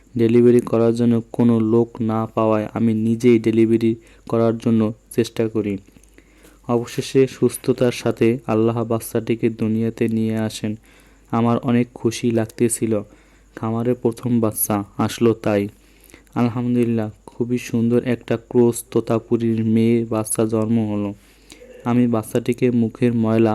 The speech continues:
পরিষ্কার করে মা ছাগলটির সামনে দেই, অতঃপর মা ছাগলটি বাচ্চাটিকে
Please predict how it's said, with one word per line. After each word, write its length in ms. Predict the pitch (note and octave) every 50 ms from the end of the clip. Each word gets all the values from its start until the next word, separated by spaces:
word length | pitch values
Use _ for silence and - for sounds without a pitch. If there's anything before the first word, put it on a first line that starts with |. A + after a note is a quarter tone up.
| A2+ A2+ -
পরিষ্কার 420 | - A2+ A2+ A2+ - - - A#2+
করে 280 | A#2 - - A#2 G#2+ G#2+ A#2 - - - _ -
মা 180 | A#2 A2+ A2 A2+ A2
ছাগলটির 540 | - - A2 G#2+ A2+ A2 A2 - A#2+ A2+ -
সামনে 380 | - - G#2+ A2 A#2 A#2 A#2+ A2+
দেই, 260 | A2 A2 A2 G#2+ G2+ G2 - - - - _ _ _ _ _ - -
অতঃপর 380 | A#2 A#2 - B2 B2 C3 B2 A#2+
মা 180 | A#2+ A#2 A2+ A2+
ছাগলটি 480 | G#2+ - - A2+ A2 B2 A#2+ A2+ - B2 A2+
বাচ্চাটিকে 680 | A#2 A#2 A2 G#2+ - - A#2+ A#2 - B2 A#2 - A#2+